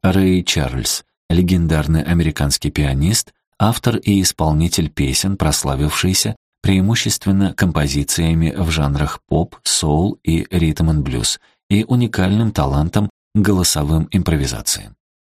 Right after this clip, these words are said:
Он умел органично вплетать в музыкальное полотно рычание, шёпот, визг, стон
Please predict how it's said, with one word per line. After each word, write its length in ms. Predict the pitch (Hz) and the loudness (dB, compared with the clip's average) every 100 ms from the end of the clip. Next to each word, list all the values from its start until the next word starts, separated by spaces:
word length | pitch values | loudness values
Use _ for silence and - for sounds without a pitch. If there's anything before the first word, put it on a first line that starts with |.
| - | 0
Он 260 | 110 117 - | 0 0 0
умел 440 | 107 104 104 98 | 2 2 2 0
органично 680 | - 98 90 82 78 - 82 | 0 0 2 2 0 -2 -4
вплетать 520 | 76 - 76 78 76 - | -4 -2 -2 0 -2 -2
в 160 | 87 80 | -2 0
музыкальное 640 | 87 76 - 69 69 71 | 0 0 -2 -2 0 -2
полотно 480 | - 71 67 71 64 | 0 -2 0 -2 -2
рычание, 840 | - 87 - - - 65 78 87 - | 0 0 0 -2 -2 0 0 0 -2
шёпот, 600 | - - 67 - 87 - _ _ - | -4 0 0 0 -4 -6 _ _ 0
визг, 600 | 90 78 82 90 - - | 2 4 2 0 -4 -8
стон 580 | - - - 73 78 107 | -6 -4 -4 0 0 0